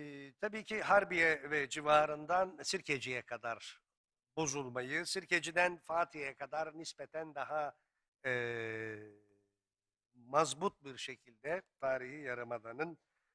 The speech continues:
yaşantısının devam ettiğini, e, ifade ediyor. İstanbul'da halkın <clears throat> milli namus uğrunda ölmeye hazır ama cemiyet olarak bir istikbal endişesi içinde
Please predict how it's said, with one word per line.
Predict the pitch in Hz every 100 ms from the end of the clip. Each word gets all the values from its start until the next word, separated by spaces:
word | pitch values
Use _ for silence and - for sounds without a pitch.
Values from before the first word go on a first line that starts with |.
| -
yaşantısının | 143 147 135 123 127 123 143 170
devam | 123 117 135 139
ettiğini, | 113 - _ 104 117 175 143 _ _ _ _ 127
e, | 123 120 113 110 104 101 95 _ _ _ _
ifade | - 143 160 170
ediyor. | 156 165 170 - - _ _ _ _
İstanbul'da | - 196 180 170 165 170
halkın | 160 160 - 190 196 _ _ _ 190
<clears throat> | 202 170 123 - - - _ _ _
milli | 143 160 196 175
namus | 151 160 170 -
uğrunda | 151 147 139 135 127
ölmeye | 127 135 127 127
hazır | 120 135 175 202 - -
ama | 123 131 127
cemiyet | 127 123 147 143
olarak | 127 123 139 156 135
bir | 143 -
istikbal | - - 151 _ 170 180 147
endişesi | 135 139 123 120 113 - -
içinde | _ - 110